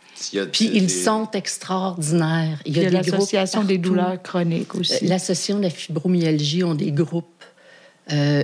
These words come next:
Speaker 2: probable-, je sais pas s'ils le font en
Speaker 1: Des
Speaker 2: virtuel
Speaker 1: groupes de
Speaker 2: maintenant.
Speaker 1: discussion ?
Speaker 3: Oui, un peu
Speaker 2: Mais,
Speaker 3: comme les
Speaker 2: euh, il y avait des groupes de soutien. Moi, je l'ai fait, puis ils m'ont donné beaucoup d'aide, puis ils m'ont justement appris à fonctionner de façon différente. Ça veut pas dire que je fonctionne plus t'as-,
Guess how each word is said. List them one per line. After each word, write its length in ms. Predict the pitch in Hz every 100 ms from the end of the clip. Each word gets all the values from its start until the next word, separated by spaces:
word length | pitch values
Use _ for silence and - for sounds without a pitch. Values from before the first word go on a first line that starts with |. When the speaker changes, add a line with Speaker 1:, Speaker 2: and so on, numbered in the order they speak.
| -
Speaker 2:
probable-, 400 | - 165 165 151 -
je 120 | 170
sais 200 | 160 165
pas 120 | 190
s'ils 220 | 190 -
le 40 | 151
font 140 | -
en 80 | 160
Speaker 1:
Des 40 | 147
Speaker 2:
virtuel 560 | 147 - 170 151 180
Speaker 1:
groupes 100 | 196
de 60 | 156
Speaker 2:
maintenant. 60 | 147 147
Speaker 1:
discussion ? 260 | 165 240 - - -
Speaker 3:
Oui, 220 | 190 226 -
un 120 | 208 185
peu 120 | 175
Speaker 2:
Mais, 80 | 180
Speaker 3:
comme 220 | 226 196
les 200 | 185 175
Speaker 2:
euh, 500 | 175 160 160 156 160
il 80 | -
y 40 | 160
avait 140 | 156
des 100 | 160
groupes 220 | 151 156 185
de 80 |
soutien. 480 | 185 - 156 - 165 160 175
Moi, 180 | 170
je 140 | 202 180
l'ai 220 | 165 151
fait, 320 | 139 - 180 - _
puis 120 | -
ils 60 | 156
m'ont 140 | 147 147
donné 240 | 147 160
beaucoup 380 | 147 180 - 190
d'aide, 480 | 170 170 185 180 180 _
puis 140 | -
ils 80 | 165
m'ont 240 | 151 143 156
justement 380 | - - 165 165
appris 380 | 151 - - 175
à 40 |
fonctionner 560 | 147 147 - 151 165 170 -
de 100 | 143
façon 380 | 143 139 175 170 _ _ _ _ _ _
différente. 1080 | 156 151 214 - _ _ - - 151 151 147 - - - _
Ça 180 | - 127
veut 120 | 131
pas 200 | 131 233
dire 200 | 220 247
que 100 | 240
je 120 | 196
fonctionne 420 | - 202 - 196 190
plus 220 | - 285
t'as-, 220 | -